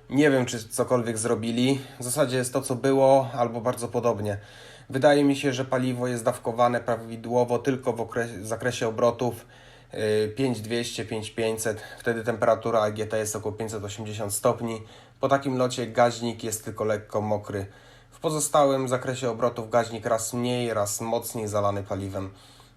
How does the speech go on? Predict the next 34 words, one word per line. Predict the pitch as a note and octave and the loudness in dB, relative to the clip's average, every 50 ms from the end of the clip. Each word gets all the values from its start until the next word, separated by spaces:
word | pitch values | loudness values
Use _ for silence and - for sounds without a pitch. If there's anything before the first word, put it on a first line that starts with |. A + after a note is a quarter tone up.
| _ - G#2+ - | _ -16 -8 -2
Taki | - D3 D3 - | -2 -2 0 0
kapiący | - D3 C#3 - D3+ C#3+ C#3+ - C#3+ | -2 -2 0 0 0 0 0 0 0
gaźnik | C3+ D3 C#3 C#3 B2+ C#3 C3+ B2+ C3 | 2 4 4 4 4 0 -4 -2 -2
nad | C3+ B2+ C3 | -4 -2 -2
rozgrzanym | C3 C3 B2+ B2 A#2+ B2 B2+ C3+ B2+ B2+ C3 B2+ B2+ B2+ B2+ B2 B2 A#2+ A#2+ | -2 -4 -4 -6 -6 -2 0 0 2 2 2 0 0 0 -2 -4 -4 -6 -8
w | - | -8
tym | - B2+ B2 B2 | -6 -4 -2 -2
miejscu, | B2+ B2 A#2+ B2 - - - B2+ B2 A#2+ A2 | -2 -4 -4 -6 -8 -10 -6 -6 -6 -6 -6
strzelam, | - - - - C#3 B2 A#2+ A#2 A2+ | -6 -8 -6 -2 0 2 2 2 0
do | A#2+ | -2
około | A#2 - B2+ A#2+ | -4 -4 -6 -8
czterystu | - - B2 B2 B2 - A#2 | -6 -4 -4 -4 -4 -6 -8
stopni | - - B2+ B2 - B2+ A#2+ A#2+ - - - - - - | -6 -6 -6 -4 -4 -4 -4 -4 -6 -12 -20 -16 -8 -2
rezonansem, | A#2 B2+ A#2+ A#2+ C3+ C3+ C3+ C3+ C3 B2+ - C3+ B2 | 0 0 2 2 2 2 2 2 2 2 2 0 -2
to | B2 C3 | -2 -2
raczej | B2 A#2+ A#2+ - A#2+ A#2 | -4 -4 -4 -6 -10 -8
jest | A#2 - | -8 -8
słaba | - A#2+ F#2 F2 G#2+ G#2 | -6 -6 -4 -2 -2 0
sprawa. | G#2 - - G#2 G2+ F#2+ F#2 G2 G2 G2+ - - - _ - - _ _ _ _ _ _ - - - - - - - - - | -2 -2 -4 -2 -2 -2 -2 -2 -4 -8 -8 -16 -20 _ -20 -20 _ _ _ _ _ _ -20 -20 -20 -20 -20 -20 -16 -6 0
E, | C3+ C#3 D3 | 2 4 6
tak | C#3+ E3+ E3 - | 6 6 4 4
samo | F#3+ F3+ E3+ | 4 2 2
filtr | D3+ E3+ D#3 C#3 - | 2 -2 -8 -8 -4
powietrza, | E3 C3+ B2 A2+ A2 - - - A2+ G#2 G#2+ G#2 - - | -2 0 2 2 0 0 0 2 2 2 2 0 -4 -4
aż | C3 A#2+ - - | -2 -2 -2 -2
pływa | - C3+ B2 A2 A2 | 0 0 2 2 0
w | G#2 | 0
nim | A2 G#2 G2+ G2+ | -2 -4 -4 -4
paliwo. | G#2 G2+ G2+ G2+ G2 G2 G2 G2+ - - - - _ - - - - - - - | -4 -4 -4 -4 -4 -4 -6 -6 -8 -12 -20 -20 _ -20 -20 -20 -20 -20 -18 -10
Obroty | - A#2 B2+ D3+ D#3 D#3 D#3+ | -6 0 4 4 4 4 2
maksymalne | D3 D3 C#3+ - - C#3+ C#3+ C#3+ C#3+ C#3+ C#3+ C#3+ C#3 C3+ C3+ | 0 0 -2 -2 -2 0 2 4 4 4 4 2 2 0 0
są | - - D3 C3+ C3 | 0 -2 -2 -2 -4
chyba | - D3 C3+ C3 C3 | -4 -6 -2 0 0
ok, | A#2+ B2+ B2 - | 0 0 -2 0